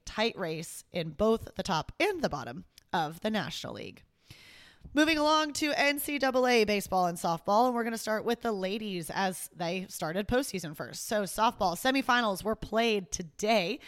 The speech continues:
to decide the finals, so sorry, but there's some spoilers in here. Number one, Oklahoma, and number three, Florida State, went through the winner's bracket to advance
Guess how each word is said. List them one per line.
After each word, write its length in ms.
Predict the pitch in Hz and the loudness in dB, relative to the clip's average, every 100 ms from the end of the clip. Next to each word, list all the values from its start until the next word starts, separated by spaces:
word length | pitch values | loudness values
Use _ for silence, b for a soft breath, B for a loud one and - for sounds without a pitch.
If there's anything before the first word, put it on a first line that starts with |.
| B B | B B
to 100 | 240 | -4
decide 360 | 196 - 196 190 | -2 2 2 0
the 80 | |
finals, 440 | 185 170 175 220 247 | -2 0 0 -2 -4
so 280 | - 185 180 | -2 -2 -2
sorry, 520 | - 214 214 175 202 | -2 0 0 0 -2
but 300 | 196 175 - | 0 -2 -2
there's 180 | 277 320 | -2 -2
some 180 | - 320 | -2 -8
spoilers 540 | - 320 370 226 160 | -4 0 2 0 -2
in 60 | 165 | -6
here. 200 | 170 135 - B B B B | -6 -8 -12 B B B B
Number 220 | 254 285 | 4 6
one, 200 | 277 269 | 6 6
Oklahoma, 640 | 262 247 254 254 247 233 - | 4 6 6 6 6 2 2
and 240 | 220 208 | 0 0
number 260 | 185 196 247 | 0 0 0
three, 280 | - 208 | 0 -4
Florida 360 | 202 208 185 208 | -2 -2 0 -2
State, 380 | - 185 185 - B B B | -2 -2 -2 -6 B B B
went 460 | 170 202 226 - - | 2 4 4 0 -4
through 140 | 233 | 0
the 100 | 196 | 0
winner's 260 | 190 175 175 | 0 0 -2
bracket 400 | 156 175 185 - | -2 -2 -4 -6
to 260 | - 220 247 | -4 -2 0
advance 640 | 247 196 180 170 160 - | 0 0 -2 -2 -4 -8